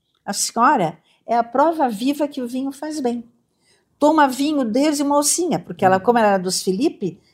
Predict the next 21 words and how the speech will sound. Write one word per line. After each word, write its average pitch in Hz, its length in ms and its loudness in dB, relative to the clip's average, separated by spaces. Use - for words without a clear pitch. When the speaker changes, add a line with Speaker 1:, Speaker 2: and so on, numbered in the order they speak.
Speaker 1:
ela 196 180 0
também 220 360 2
a-, 214 180 0
ia 202 200 2
buscar 196 720 0
vinho 214 340 -2
lá 190 180 4
nos 185 200 -4
Felipe, 214 400 -4
mas 196 340 -4
ela 320 300 2
que 220 100 -14
tomava 165 640 2
no 160 120 -4
almoço, 160 480 -2
as 180 220 -6
ma-, 202 160 -4
irmãs 226 460 0
não 269 120 -2
tomavam. 285 560 -2
Speaker 2:
Uhum. 131 460 -12